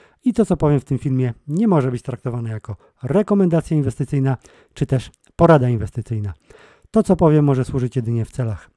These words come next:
edukacyjnych i informacyjnych, a jeżeli ktoś będzie chciał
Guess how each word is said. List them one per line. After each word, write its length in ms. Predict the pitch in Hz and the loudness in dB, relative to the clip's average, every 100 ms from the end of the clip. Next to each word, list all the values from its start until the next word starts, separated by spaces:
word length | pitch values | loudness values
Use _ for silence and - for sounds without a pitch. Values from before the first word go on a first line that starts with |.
| - | 0
edukacyjnych 800 | 156 156 - 135 - 123 113 - | 2 2 0 -2 -2 -2 -4 -4
i 140 | 147 98 _ - | -6 -6 _ 2
informacyjnych, 840 | 226 - 208 202 175 190 175 160 - - - _ - | 2 4 2 4 2 2 4 2 -2 -20 -20 _ -4
a 100 | 262 | 2
jeżeli 340 | 247 175 170 | 4 6 4
ktoś 180 | 147 156 | 2 2
będzie 240 | 139 139 | 2 2
chciał 280 | 127 147 131 | 0 0 0